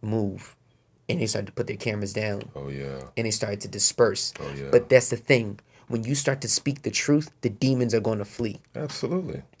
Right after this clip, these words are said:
Speaker 1: Right?
Speaker 2: Yeah.
Speaker 1: So I told Sister Karen the story, and she was like, "You know why I was in that dream? I was waiting for you."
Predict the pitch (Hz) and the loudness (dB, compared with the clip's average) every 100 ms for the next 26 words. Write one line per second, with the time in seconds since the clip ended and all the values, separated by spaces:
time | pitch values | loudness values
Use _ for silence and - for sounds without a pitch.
0 | _ 123 123 - 107 143 107 - - 143 | _ 6 6 4 0 0 0 -4 8 10
1 | 127 117 110 _ _ _ _ _ _ _ | 10 8 -2 _ _ _ _ _ _ _
2 | _ _ 147 156 175 170 147 - 151 139 | _ _ 2 8 8 8 2 4 4 6
3 | 131 - 107 87 147 - _ _ _ _ | 2 2 4 4 0 -8 _ _ _ _
4 | _ 127 - 170 165 135 135 127 123 - | _ -4 -2 -2 -2 -2 0 0 -2 -6
5 | _ _ _ _ _ 131 156 156 - 151 | _ _ _ _ _ -2 2 0 2 0
6 | 143 156 160 151 170 180 180 175 _ _ | 0 -2 -4 -4 -6 -6 -6 -10 _ _
7 | _ _ _ _ - 127 117 110 110 139 | _ _ _ _ -8 -4 -4 -6 -4 -4
8 | 160 135 - 117 110 50 50 | -2 -6 -6 -8 -6 -8 -10